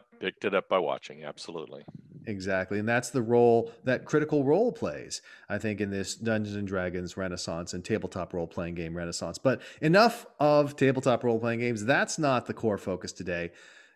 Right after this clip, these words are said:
Speaker 2: Doctor Ken, give us an update on what you've been up to during the pandemic. Because, for example,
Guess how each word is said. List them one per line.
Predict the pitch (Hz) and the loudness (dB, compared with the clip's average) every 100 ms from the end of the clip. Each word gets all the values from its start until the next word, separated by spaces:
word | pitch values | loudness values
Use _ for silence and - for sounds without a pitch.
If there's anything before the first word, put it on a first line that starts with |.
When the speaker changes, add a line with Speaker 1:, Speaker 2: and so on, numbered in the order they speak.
| _ | _
Speaker 2:
Doctor | 143 160 160 | 4 6 4
Ken, | 147 160 156 151 - 123 | 2 4 4 0 -4 2
give | 175 254 | 6 6
us | 254 196 | 4 2
an | |
update | 151 185 - 110 104 | 2 0 0 0 2
on | 120 123 | 0 2
what | 151 151 | 2 2
you've | 170 | 2
been | 143 131 | 2 2
up | 135 | 2
to | - 131 | 2 0
during | 110 120 | 2 0
the | 117 | 0
pandemic. | - 113 113 180 98 | 0 0 0 0 -2
Because, | 107 127 | 0 0
for | - 143 | 2 2
example, | 139 107 120 208 - 73 95 | 2 0 -2 -2 -4 -8 -8